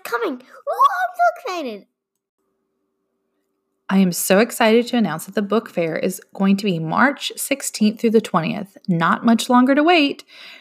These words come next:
Speaker 2: And soon we're going to have a book fair coin drive. The P T A is asking for your pennies, nickels, dimes, and quarters to help make a difference in the lives of our students. Your coins will ensure that each child at Apex Elementary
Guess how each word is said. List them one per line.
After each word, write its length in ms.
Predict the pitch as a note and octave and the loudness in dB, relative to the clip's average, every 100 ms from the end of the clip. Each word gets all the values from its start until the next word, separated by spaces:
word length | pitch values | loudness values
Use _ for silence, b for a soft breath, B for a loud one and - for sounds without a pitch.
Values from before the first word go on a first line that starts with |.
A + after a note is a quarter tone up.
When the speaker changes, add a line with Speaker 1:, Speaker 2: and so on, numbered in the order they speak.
| B B _ - | B B _ 2
Speaker 2:
And 160 | B3 A#3+ | 4 4
soon 300 | - D#4 E4+ | 2 -2 0
we're 100 | C4+ | 2
going 220 | B3 B3 | 2 2
to 80 | A3+ | 2
have 160 | G#3+ | 2
a 60 | G#3 | 2
book 240 | F3+ F3+ | 2 0
fair 200 | - F3+ | 0 -2
coin 360 | F3 - F3+ E3+ | -2 -2 -2 0
drive. 420 | - D2+ - - _ _ _ _ A3+ | -2 -6 -8 -16 _ _ _ _ -4
The 40 | |
P 180 | A3 C#4 | 2 2
T 240 | - E4 | 4 2
A 160 | A3+ G#3+ | 4 4
is 140 | F#3+ | 2
asking 520 | - G3 G3 C#4 C#4 | 0 -2 -2 -2 -2
for 60 | C4 | -2
your 200 | A#3+ C#4 | 0 -2
pennies, 520 | C#4 F#3+ F3+ G3+ G3+ - - | 0 -2 0 -2 -4 -16 -2
nickels, 440 | F#3+ G3 B3+ C4+ | -2 2 0 0
dimes, 420 | G3 F3 E3 G#3 | -2 0 2 0
and 100 | D#4 | 0
quarters 440 | D#4 G3 F3+ F3 - | -4 -2 0 0 -2
to 100 | F#3+ | 0
help 180 | G3+ A3+ | 0 2
make 200 | G#3 A3+ | 2 4
a 20 | |
difference 460 | G3+ A#3+ F3+ G3 | 2 0 0 -2
in 100 | - | 0
the 80 | F#3+ | 2
lives 360 | F#3 F3 F#3+ - | 4 2 0 -2
of 180 | F#3 - - | -8 -8 -6
our 280 | F3 F#3 F#3 | 2 2 2
students. 840 | - - F#3+ F#3+ E3+ F3 G3 - B B B B - | -2 2 2 2 -2 -6 -12 -14 B B B B 2
Your 180 | C4 | 2
coins 460 | C4 C#4 C#4 D4+ C#4+ | 6 4 6 4 2
will 80 | C4 | 0
ensure 460 | B3+ - F#3+ G3+ | 0 2 2 2
that 160 | F#3+ - | 0 -2
each 260 | A3 A3+ - | -4 -4 -4
child 260 | G#3+ A3+ | -2 -2
at 120 | C4 | 0
Apex 400 | B3+ A#3 C4 - | 0 0 -4 -4
Elementary 640 | C4+ C4+ C4 G3 - D#3+ | -2 2 2 2 -2 -8